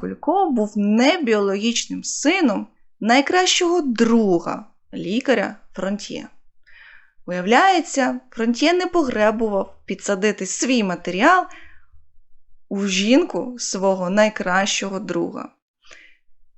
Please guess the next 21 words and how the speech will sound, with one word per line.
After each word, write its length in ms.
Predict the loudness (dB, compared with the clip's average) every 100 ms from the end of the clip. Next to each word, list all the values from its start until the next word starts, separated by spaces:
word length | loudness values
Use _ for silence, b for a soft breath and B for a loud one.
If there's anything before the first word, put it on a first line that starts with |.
| -4
Він 200 | 2 4
прийняв 520 | 4 2 2 -2 -4 -4
пологи 640 | 4 8 8 8 6 2
у 160 | -2 -2
неї, 500 | -4 -4 -8 -12 -18 _
а 120 | -14
потім 580 | -4 4 6 4 0 -6
все 400 | -4 0 2 2
життя 440 | 2 0 2 2
спостерігав, 840 | 2 -4 -8 -6 -6 0 2 2 0 B B B
як 260 | -2 0 0
зростає 720 | -4 -4 -4 0 4 4 2 -4
його 480 | 2 6 6 6 0
біологічний 760 | 0 -2 -4 -6 -8 -10 -10 -10
син 320 | -4 -2 -2 -8 b b
у 80 | -4
його 640 | -2 0 2 4 2 0 -12 -8
найкращого 840 | -4 -4 -4 -6 -6 -6 -6 -8 -14 _ -20 -20 -14
друга. 520 | -10 -8 -8 -10 -12 -2
В 40 | 2
результаті 640 | 4 4 4 2 2 -2